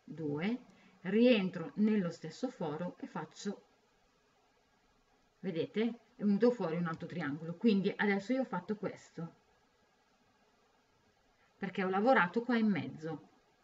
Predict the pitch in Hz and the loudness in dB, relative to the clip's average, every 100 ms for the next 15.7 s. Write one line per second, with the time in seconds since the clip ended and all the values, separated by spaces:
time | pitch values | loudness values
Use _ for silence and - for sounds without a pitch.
0 | _ _ - - - - - - 220 208 | _ _ -20 -20 -16 -6 -6 0 4 4
1 | 196 - 269 320 - - 214 202 202 240 | 4 0 0 0 -4 0 4 4 4 2
2 | 196 180 196 196 147 151 - - 170 151 | 2 2 0 -4 -6 -6 -12 -10 -10 -10
3 | _ 180 165 156 202 185 175 185 214 - | _ -4 -2 -4 -4 -2 -2 2 0 0
4 | 202 170 196 285 - - _ _ _ _ | -4 0 2 0 -2 -18 _ _ _ _
5 | _ _ 208 226 - - 226 202 196 196 | _ _ 4 4 2 6 6 6 2 0
6 | - 233 196 196 254 233 196 - 302 247 | 2 4 4 4 4 4 2 0 0 2
7 | 208 233 247 269 247 190 220 220 214 180 | 4 4 4 6 4 4 2 2 2 0
8 | 175 196 190 170 151 160 165 214 214 - | 0 0 0 -2 -4 -6 -4 -4 -2 -2
9 | 175 165 165 175 - 269 214 160 185 185 | -2 -2 -4 -4 4 6 6 4 0 -2
10 | 185 214 208 180 185 196 175 190 240 220 | 2 2 2 -2 0 0 0 4 4 6
11 | 202 185 180 - 220 233 247 233 208 175 | 4 0 -2 -2 0 0 2 2 2 0
12 | 160 170 156 147 156 165 165 165 _ _ | -2 -2 -4 -4 -6 -6 -8 -10 _ _
13 | _ _ _ _ _ _ _ - 180 175 | _ _ _ _ _ _ _ -4 0 2
14 | 208 214 214 185 156 156 160 - 160 156 | 2 2 0 -2 -2 -4 -6 -8 -10 -6
15 | 185 190 165 160 - 254 | -2 0 0 -4 -4 -6